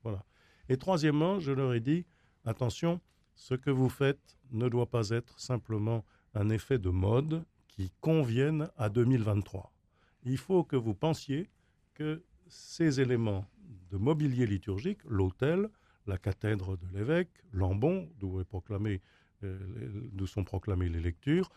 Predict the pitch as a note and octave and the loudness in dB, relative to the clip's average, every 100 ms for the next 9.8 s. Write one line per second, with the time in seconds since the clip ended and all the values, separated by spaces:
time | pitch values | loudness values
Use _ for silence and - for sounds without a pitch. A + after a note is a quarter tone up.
0 | _ - A#2 C3 G#2 G2+ B2+ G#3 - A#2 | _ -4 -2 0 0 0 2 0 -2 -2
1 | G2 F#2+ G2 G2+ F#2 G#2 - G#2 G2 G2+ | -2 -2 -6 -10 -10 -12 -8 -8 -6 -6
2 | F#2 F2+ F#2+ G2 - C#3 A#2 - _ _ | -6 -8 -8 -8 -6 -6 -6 -10 _ _
3 | _ C#3 A#2 G2+ - G#2 G2+ - F#2+ - | _ 2 2 0 -6 -4 -2 -4 -10 -4
4 | A#2+ G2+ - _ - G#2+ G2+ - A2 F2+ | -2 -2 -4 _ -6 -4 -2 0 0 0
5 | - _ _ _ - A2 E2+ F#2+ F2+ A2+ | -4 _ _ _ -10 -6 0 0 2 2
6 | - A#2 F#2+ F#2 G2 D#3 A3 - _ _ | 2 0 2 0 0 -2 -2 -6 _ _
7 | _ - A2 F3+ G3 C3+ A#2 A2 D#3+ G#3+ | _ -4 -2 -2 -2 0 0 0 -2 -4
8 | - _ _ G#2 A#2+ C#3 C#3+ E3+ F#3 - | -10 _ _ -6 0 2 2 0 -2 -8
9 | _ _ - D#3 C#3 D3 F3+ F#3 | _ _ -4 -4 -2 -4 -2 -4